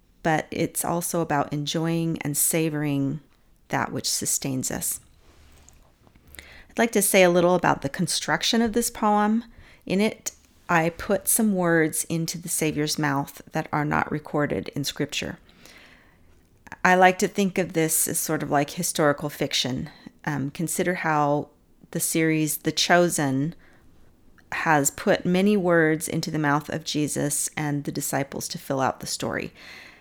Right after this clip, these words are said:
Um, it's a delicate balance. I want to take the existing words in the Scriptures and reinterpret them in an artful way, but I also don't want to be disrespectful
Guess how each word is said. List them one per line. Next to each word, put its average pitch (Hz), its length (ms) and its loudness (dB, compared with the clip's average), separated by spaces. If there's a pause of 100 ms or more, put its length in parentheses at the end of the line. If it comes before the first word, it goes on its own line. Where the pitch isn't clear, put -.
(340)
Um, 143 320 0
it's - 160 -4
a 180 60 -2
delicate 170 480 4
balance. 151 560 0 (1040)
I 170 260 2 (300)
want 175 300 2
to - 100 -6
take 208 280 -2
the 196 80 4
existing 196 520 0
words 185 220 -2
in 190 60 -4
the 175 80 -4
Scriptures - 460 -6
and 156 200 -6
reinterpret 185 800 -2
them 165 300 0
in 156 120 0
an 151 120 0
artful 180 340 0
way, 160 220 2
but 151 160 -2
I 147 140 2
also 196 340 2
don't 180 160 0
want 170 140 0
to 160 60 -4
be 156 140 -2
disrespectful 156 960 -4